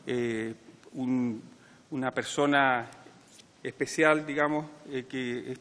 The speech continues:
es señalado, eh, allí como una persona que tenía alguna condición especial respecto a esto? ¿Ha existido o ha rondado en más de una ocasión en esta comisión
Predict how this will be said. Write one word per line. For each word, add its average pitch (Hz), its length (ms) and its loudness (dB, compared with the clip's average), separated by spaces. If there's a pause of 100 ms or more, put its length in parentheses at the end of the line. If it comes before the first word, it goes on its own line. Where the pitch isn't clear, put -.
es 135 180 -8 (1500)
señalado, 147 680 6 (680)
eh, 120 220 -6 (1700)
allí 139 280 -2
como 147 200 0
una 139 160 0
persona 143 400 -2
que 139 160 -4 (200)
tenía 139 280 4
alguna 139 380 4 (340)
condición 127 420 0
especial 156 420 -2
respecto 147 360 -2
a 123 40 4
esto? 110 180 -6
¿Ha 135 60 -2
existido 180 720 -2
o 151 320 -6
ha 151 100 6
rondado 156 420 4
en 151 80 2
más 156 140 4
de 160 60 0
una 156 140 0
ocasión 151 340 -2
en 151 80 2
esta 151 160 -4
comisión 151 440 -2